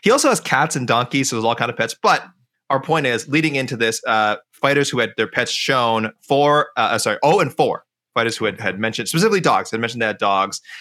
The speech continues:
Last episode, uh, we did not see a dog on either side, so we kinda just put that, uh, removed that from the data. But now dogs are back in full force, seven. So I say the curse is broken. Casey, you and I had a little discussion. You say, you say no. You say that, that the, our data is still kinda solid and there's a way to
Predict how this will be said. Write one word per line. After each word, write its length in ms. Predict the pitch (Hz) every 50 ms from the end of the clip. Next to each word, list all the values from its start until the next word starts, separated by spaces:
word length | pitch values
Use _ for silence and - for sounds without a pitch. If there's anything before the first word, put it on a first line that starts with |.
| - -
Last 260 | - 143 151 151 -
episode, 560 | 151 131 139 135 - - 131 127 127 123 117 - _ _ -
uh, 200 | 117 110 107 104 107
we 80 | 110
did 140 | 104 104 101
not 220 | 107 123 139 147 -
see 120 | - 139
a 40 | 123
dog 240 | 131 123 123 120 120
on 80 | 107
either 180 | 98 101 98 101
side, 400 | - - 131 131 127 123 113 -
so 100 | - 107
we 80 | 101
kinda 200 | - - 104 104 98
just 180 | 101 - _
put 180 | - - 117 - - -
that, 200 | 104 104 101 - _ _ _ _ -
uh, 140 | 101 92 95
removed 280 | 110 120 131 139 127 127
that 180 | 120 - -
from 80 | 117 113
the 80 | 110
data. 420 | 104 - 113 113 110 110 110 113 - _ _ _ _ _ _ _ _ _ - -
But 80 | 110
now 220 | 113 113 113 107 107
dogs 320 | 104 113 110 110 104 101
are 40 | 92
back 220 | - 101 95 -
in 80 | 101 95
full 200 | - 104 98 -
force, 260 | - 98 95 - -
seven. 260 | 107 101 98 98 92 _ _ - - - - _ _ -
So 220 | - - 156 143 -
I 240 | 135 147 220 294 294
say 180 | - - 220 214
the 100 | 190 175
curse 280 | - - 175 175 170
is 80 | 160 127
broken. 460 | - 139 139 131 - 120 110 107 104 -
Casey, 280 | 131 131 123 - 127
you 40 | 131
and 80 | 131 123
I 40 | 120
had 100 | 120 120
a 60 | 117
little 80 | 117 113
discussion. 340 | 110 - 120 107 - 104 113
You 80 | 151
say, 400 | - - 170 156 147 135 127 - _ _ _ _ -
you 100 | 143 147
say 160 | 160 - 156 147
no. 200 | 185 185 110 98
You 140 | 95 107
say 180 | 104 - 117 113
that, 140 | 110 92 87
that 160 | 113 110 -
the, 180 | - 113 - -
our 160 | 107 110 107
data 300 | 104 - 117 123 120 117
is 100 | 107 -
still 220 | - - 120 113 107
kinda 220 | - 117 110 104
solid 520 | 104 - - - 139 143 123 107 104 98 92
and 120 | 95 98
there's 100 | 101 -
a 60 | 107
way 140 | 101 104 101 98
to 200 | 98 95 92